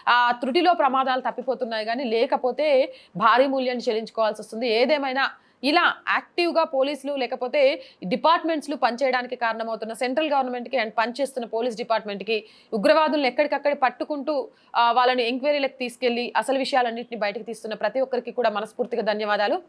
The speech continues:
అయితే ఒకటి చెప్పాలదలుచుకుంది ఏంటి అంటే, ఉగ్రవాదిగా దొరికిన వాడిని తీసుకెళ్ళి మీరు ఎంక్వైరీలు చేసి, మూడు పూట్ల తిండి పెట్టి, ఈ కోర్టు నుంచి ఆ కోర్టుకని సబ్మిట్ చేయడం కాదు,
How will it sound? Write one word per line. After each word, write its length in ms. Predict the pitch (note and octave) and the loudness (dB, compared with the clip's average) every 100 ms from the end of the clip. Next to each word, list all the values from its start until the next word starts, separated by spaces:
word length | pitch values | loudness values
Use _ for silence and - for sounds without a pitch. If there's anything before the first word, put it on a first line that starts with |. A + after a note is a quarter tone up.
| _ - | _ -2
అయితే 420 | A3+ G#4 E4+ G#4 - _ G#3+ | 0 2 0 -2 -12 _ -4
ఒకటి 260 | A3 F#4 | 0 0
చెప్పాలదలుచుకుంది 880 | - C#4 - E4 D#4 C4+ - C#4 B3 | 2 0 0 2 2 -2 -8 -6 -4
ఏంటి 280 | A3+ A#3+ A#3+ | -4 -2 -2
అంటే, 240 | G3+ E4 | 0 0
ఉగ్రవాదిగా 560 | C4 A#3 F4 F#4+ F4+ E4+ | 0 0 2 2 2 0
దొరికిన 300 | C#4 C#4 C#4 | 0 -4 -6
వాడిని 220 | C4 B3+ | -6 -6
తీసుకెళ్ళి 580 | A3 G#3+ A3 G3+ C#4+ - - - | -8 -6 -4 -2 -4 -6 -12 -2
మీరు 100 | A#3+ | 0
ఎంక్వైరీలు 500 | G3+ B3+ F4 F4+ C#4 | 2 2 2 2 0
చేసి, 260 | G#3 A3 A#3 | -2 -4 -4
మూడు 220 | A#3+ C#4+ | -2 -2
పూట్ల 240 | D4+ C#4+ | -2 -2
తిండి 260 | C4+ A#3 B3+ | -2 0 0
పెట్టి, 220 | A3 B3 | 0 -2
ఈ 120 | B3+ | -4
కోర్టు 300 | C4 E4+ E4 | 0 0 0
నుంచి 200 | D#4 D4+ | -2 4
ఆ 100 | B3 | 2
కోర్టుకని 380 | C4 C#4 - C4 | 2 -4 -2 -2
సబ్మిట్ 400 | A#3+ G3 C4+ A#3 | -2 0 0 0
చేయడం 220 | A#3 F#3 | 0 0
కాదు, 200 | E3+ D3+ | -4 -6